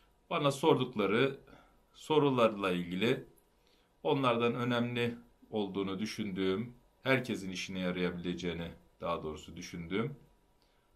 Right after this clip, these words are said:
birkaç tanesiyle ilgili videolar çekiyorum. Bugünkü videonun konusu da lider misinalar. En çok bu konuda gelen soru, lider misine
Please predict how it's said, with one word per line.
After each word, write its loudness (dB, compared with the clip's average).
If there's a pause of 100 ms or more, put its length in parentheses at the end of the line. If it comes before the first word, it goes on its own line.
(200)
birkaç 0
tanesiyle -2
ilgili 0 (280)
videolar 0
çekiyorum. -6 (960)
Bugünkü 0
videonun 2
konusu 0
da 4 (1080)
lider 4 (220)
misinalar. -6 (1300)
En 4
çok 0
bu -6
konuda 0
gelen 2
soru, 2 (580)
lider 2
misine -4